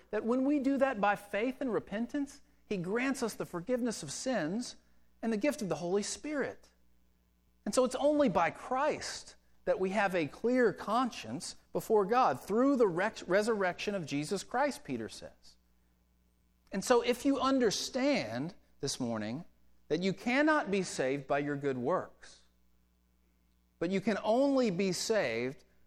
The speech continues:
by faith in Jesus Christ, by the grace of God, then you can have a clear conscience. And let me tell you, that's the only way. Otherwise, your conscience will never be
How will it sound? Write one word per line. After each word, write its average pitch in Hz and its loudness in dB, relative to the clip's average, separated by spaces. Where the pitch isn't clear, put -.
by 156 2
faith 226 0
in 175 0
Jesus 170 -4
Christ, 147 -2
by 147 2
the 147 0
grace 165 0
of 165 -6
God, 120 -2
then 147 -2
you 202 -2
can 170 -6
have 143 -4
a 127 -8
clear 123 -6
conscience. 208 -10
And 139 -4
let 180 -2
me 190 -2
tell 254 0
you, 180 -2
that's - -10
the 156 0
only 151 2
way. 233 0
Otherwise, 165 4
your 151 -2
conscience - -4
will 180 2
never 175 0
be 143 -2